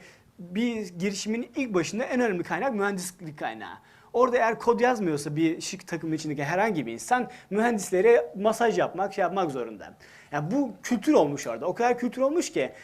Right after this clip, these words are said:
siz burada hata yapamıyorsunuz çünkü bu farklı, aksine bir şey yaptığınız zaman yani böyle garipseniyor.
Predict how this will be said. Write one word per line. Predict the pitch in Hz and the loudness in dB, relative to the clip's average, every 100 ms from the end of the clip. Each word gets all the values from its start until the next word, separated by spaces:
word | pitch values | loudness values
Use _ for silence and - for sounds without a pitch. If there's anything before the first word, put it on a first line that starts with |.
| - | -16
siz | - 240 | -8 -4
burada | 254 | 0
hata | 226 262 | 0 2
yapamıyorsunuz | 254 247 285 170 - 254 | 0 0 -2 -2 -6 -10
çünkü | 233 214 233 | -10 -8 -6
bu | 247 | -4
farklı, | - 208 214 - - | 0 0 0 -14 -6
aksine | 175 180 - 277 | -4 -4 -4 -4
bir | 214 | 0
şey | 190 | 2
yaptığınız | 151 147 156 143 | 2 2 -6 -4
zaman | 190 285 269 - - - | -2 -2 -2 -10 -20 -8
yani | 165 180 190 | -2 2 4
böyle | 202 160 | 4 8
garipseniyor. | 185 190 - 214 180 107 | 6 6 0 4 4 2